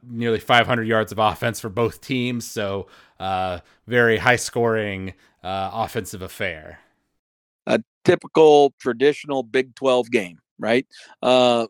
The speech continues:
Speaker 2: uh, but in this case, it was still A-, A and M was S E C, but,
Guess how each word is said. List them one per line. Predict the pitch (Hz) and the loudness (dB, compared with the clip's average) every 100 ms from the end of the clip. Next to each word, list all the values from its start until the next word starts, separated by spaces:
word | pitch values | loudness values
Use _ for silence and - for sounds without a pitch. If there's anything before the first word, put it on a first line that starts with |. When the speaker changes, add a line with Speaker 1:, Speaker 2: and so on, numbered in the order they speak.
| - | 2
Speaker 2:
uh, | 120 117 113 | 4 4 2
but | 113 117 113 | 0 0 0
in | 117 | -2
this | 117 - | -2 -2
case, | - 120 107 | 4 2 2
it | 110 | -6
was | 113 101 | -4 -8
still | - - - 120 113 | -8 -6 0 2 4
A-, | 117 117 | 2 2
A | 117 120 120 | 2 4 4
and | 113 | 4
M | 117 113 | 4 2
was | 107 | 4
S | 127 110 | 4 4
E | 110 | -4
C, | - 127 117 | 0 2 2
but, | 107 | 0